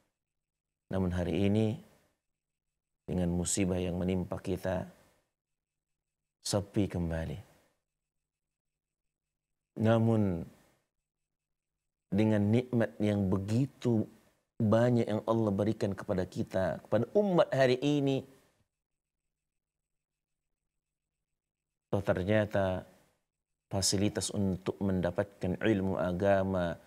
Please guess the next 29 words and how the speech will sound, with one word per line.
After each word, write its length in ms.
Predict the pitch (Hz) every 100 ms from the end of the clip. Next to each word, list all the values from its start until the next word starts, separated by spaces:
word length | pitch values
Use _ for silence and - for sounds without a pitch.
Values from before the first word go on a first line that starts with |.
| - _ _ -
walaupun 420 | 107 139 175 170 143
tidak 320 | 139 131 147
harus 160 | 139 -
duduk 340 | 147 208 170
di 140 | 156
majelis 480 | 165 151 135 127 - -
ilmu, 720 | 123 160 170 175 185 220 254 254 - _ _ _ _ _ -
hadir 540 | 156 220 226 202 190
bertatapan 720 | 170 180 175 165 220 220 202
di 60 | 185
majelis 420 | 190 170 170 -
ilmu, 400 | 226 226 233 247 254 - _ _ _ _
ternyata 480 | 95 98 104 95 95
masih 380 | 95 - 95 - _ _ -
ada 260 | 120 107 95
kesempatan 800 | 98 101 92 101 101 98 95 95
bagi 160 | 92 95
umat 320 | 98 98 95 -
asli, 260 | - - - - - - _ _ _
bagi 220 | 104 104
kaum 260 | 87 123 107
muslimin 460 | 101 - 101 101 90
hari 220 | 92 -
ini 240 | 98 190 -
untuk 260 | 101 - -
mendapatkan 720 | 98 82 107 - - 165 208 - _ _ _ -
pendidikan 600 | 95 92 87 92 98 90
agamanya 580 | 87 - 92 104 107 95
dari 480 | 98 107 156 220